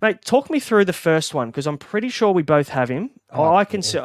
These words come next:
Speaker 1: consi-, I, I think we both consider him a must-have. People are a
Speaker 2: Mm-hmm.
Speaker 1: bit silly. Well, the seventy-nine percent that don't have him, they're a bit silly to not at least consider him, aren't they?
Speaker 2: Yeah, absolutely. And when we're talking about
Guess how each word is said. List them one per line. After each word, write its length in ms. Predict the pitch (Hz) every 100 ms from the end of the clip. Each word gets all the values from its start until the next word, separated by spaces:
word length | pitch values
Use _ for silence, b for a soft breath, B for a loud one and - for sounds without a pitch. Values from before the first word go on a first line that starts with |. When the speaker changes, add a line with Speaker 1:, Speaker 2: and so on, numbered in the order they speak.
| 147
Speaker 1:
consi-, 60 | 127
I, 40 | 143
I 40 |
think 160 | 180 147
we 80 |
both 200 | 131 131
consider 340 | - 123 139 135
him 100 | 131
a 40 |
must-have. 460 | 123 123 - 123 -
People 280 | 151 143 131
are 60 |
a 20 | 123
Speaker 2:
Mm-hmm. 80 |
Speaker 1:
bit 160 | 131 131
silly. 380 | - 131 123 127
Well, 120 | 127
the 80 | 117
seventy-nine 520 | - 175 139 127 147
percent 220 | 135 139
that 80 | 123
don't 160 | 131 120
have 160 | 127 135
him, 80 |
they're 120 | 117 120
a 40 |
bit 140 | 123
silly 280 | - 123 117
to 80 | 113
not 140 | 113
at 100 | 117
least 180 | 123 117
consider 340 | - 110 117 113
him, 100 | 113
aren't 120 | 117
they? 80 | 123 - _ _ _ _ _ - - - _ _ _ _ -
Speaker 2:
Yeah, 160 | 143 135
absolutely. 420 | - 120 127 123
And 100 | 120
when 100 | 135
we're 80 | 143
talking 320 | 165 180 165
about 420 | 110 113 110 -